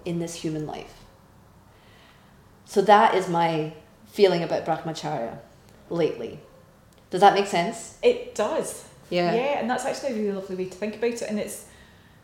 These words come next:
Speaker 2: it just makes me think about, you know, all of the, the relationship advice that is essentially, you've gotta love yourself first.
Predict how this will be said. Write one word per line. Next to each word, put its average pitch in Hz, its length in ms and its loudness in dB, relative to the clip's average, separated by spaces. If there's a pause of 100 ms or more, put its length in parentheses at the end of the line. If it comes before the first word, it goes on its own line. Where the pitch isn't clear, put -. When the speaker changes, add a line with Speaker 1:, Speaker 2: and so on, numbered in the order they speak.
(340)
Speaker 2:
it 202 140 -4
just 220 200 -6
makes 214 240 -8
me 196 60 -6
think 180 280 -8
about, 175 180 -8
you 170 300 -6 (500)
know, 170 140 -10
all 170 240 -6
of 165 180 -14
the, 170 240 -8 (840)
the 180 80 -12
relationship 170 640 -10
advice 196 440 -6
that - 180 -6
is 170 120 -8
essentially, 180 800 -6 (160)
you've 175 140 -12
gotta 170 180 -6
love 170 220 -8
yourself 170 400 -12
first. 165 560 -8